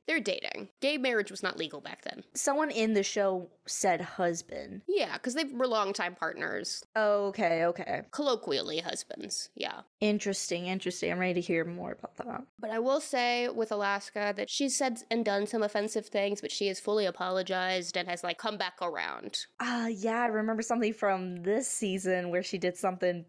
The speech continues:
Speaker 2: pretty, um,
Speaker 1: Mm-hmm.
Speaker 2: yeah.
Speaker 1: Yeah.
Speaker 2: Yeah.
Speaker 1: Yeah.
Speaker 2: <laughs>
Speaker 1: Uh, there's a, I mean, the show,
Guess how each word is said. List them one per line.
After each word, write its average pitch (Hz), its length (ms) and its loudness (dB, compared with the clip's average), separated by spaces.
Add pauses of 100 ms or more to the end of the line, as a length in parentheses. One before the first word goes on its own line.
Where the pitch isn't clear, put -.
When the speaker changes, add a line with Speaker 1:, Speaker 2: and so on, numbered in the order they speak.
Speaker 2:
pretty, 175 1300 0
um, 151 560 -2
Speaker 1:
Mm-hmm. 330 640 -2 (120)
Speaker 2:
yeah. 196 640 4
Speaker 1:
Yeah. 175 520 0
Speaker 2:
Yeah. 185 600 2
Speaker 1:
Yeah. 202 580 0
Speaker 2:
<laughs> - 40 -20 (760)
Speaker 1:
Uh, 233 380 4
there's 302 240 2
a, - 20 4 (140)
I 440 120 2
mean, 392 140 4
the 320 80 4
show, - 160 0